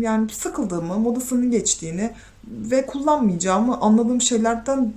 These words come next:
bir sürü eleme yaptım. Biliyorsunuz bunların modası geçen şeyler. Bazen uzun kolyeler moda oluyor. Uzun küpeler, halka küpeler, büyük küpeler falan, o tarz şeyler moda oluyor. E, bazen küçücük şeyler, küçücük aksesuarlar.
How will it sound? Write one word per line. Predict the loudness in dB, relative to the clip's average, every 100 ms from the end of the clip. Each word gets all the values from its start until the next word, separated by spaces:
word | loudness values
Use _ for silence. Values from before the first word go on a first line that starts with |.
| -2
bir | 0
sürü | 0 -4 -6
eleme | -2 0 2 2
yaptım. | 0 -4 -2 0
Biliyorsunuz | 0 -2 -4 -2
bunların | 0 2
modası | 2 2 0
geçen | -2 -2 -2
şeyler. | -4 -2 0 2
Bazen | 2 0 -2
uzun | -2 0 -2 -4
kolyeler | -6 -4 -4 -4 -4 -6 -16 -20 -10
moda | -6 -2 -2
oluyor. | -2 -2 -2 -2
Uzun | -2 -2
küpeler, | -4 -6 -4 -2 0
halka | -2 -4 -6
küpeler, | -12 -10 -4 -2 -2
büyük | -6 -10 -12
küpeler | -12 -8 -6 -6
falan, | -4 -4 -6
o | -6
tarz | -4 -4
şeyler | -4 -6 -6 -8
moda | -10 -6 -6
oluyor. | -6 -4 -4 -6 -12 -10 -6
E, | 4
bazen | 4 6 0 -2
küçücük | -4 -6 -4
şeyler, | -4 -2 -4
küçücük | -6 -10 -6
aksesuarlar. | -6 -6 -8 -6 -6 -2 -4 -4